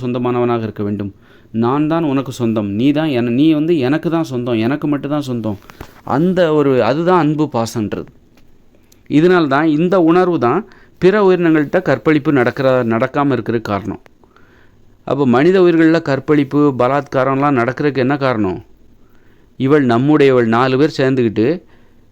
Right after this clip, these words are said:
"இவ நம்ம, நம்முடையவ, நம்ம எல்லாரும் ஒண்ணா சேர்ந்து அவளை கற்பழிப்போம்,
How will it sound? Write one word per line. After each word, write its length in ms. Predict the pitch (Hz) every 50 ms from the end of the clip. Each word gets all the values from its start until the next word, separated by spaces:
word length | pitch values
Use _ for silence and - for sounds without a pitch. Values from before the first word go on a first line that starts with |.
| _ _ _ _ -
"இவ 300 | - 127 135 139 160 151
நம்ம, 420 | 135 120 113 123 139 156 160 151
நம்முடையவ, 800 | 131 120 113 123 147 165 170 160 151 139 127 123 123 120 101 92 - - - - - - 73 64 - -
நம்ம 260 | - 101 123 139 139 131
எல்லாரும் 340 | 123 139 156 165 156 143
ஒண்ணா 260 | 139 131 135 143 147 143
சேர்ந்து 280 | 127 139 139 151 175
அவளை 180 | 165 143 135 127
கற்பழிப்போம், 640 | 117 120 107 - - 117 113 107 107 107 101 101